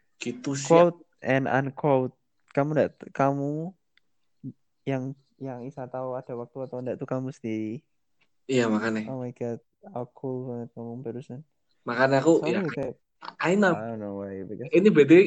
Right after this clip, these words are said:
Speaker 1: ini kasih kita apa asik gitu ya? Em, permintaan maafan Antonio.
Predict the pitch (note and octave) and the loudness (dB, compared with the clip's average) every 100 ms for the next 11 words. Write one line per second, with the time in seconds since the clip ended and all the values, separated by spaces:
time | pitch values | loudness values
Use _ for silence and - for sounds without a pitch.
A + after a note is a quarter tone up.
0 | - E3+ G#3+ A3 G3+ G3 - F3 F3 F#3+ | 6 2 4 2 0 0 -2 0 2 2
1 | G3+ F3 F3+ E3+ C3 A#2+ A#2+ - C3 C3+ | 0 -4 -2 0 2 2 2 -2 -4 -2
2 | C3 C3+ C#3 - - - - _ _ _ | -4 -8 -12 -14 -16 -20 -20 _ _ _
3 | _ - - D#3+ D#3 D3+ D3+ D3+ D3 - | _ -4 2 4 4 2 2 0 -2 -2
4 | D#3 D#3 D#3 - _ _ _ _ - - | -2 0 -4 -6 _ _ _ _ -20 -20
5 | - _ _ _ _ - C#3 C#3+ D3 C#3+ | -20 _ _ _ _ -6 -2 -2 0 -2
6 | C#3+ | -4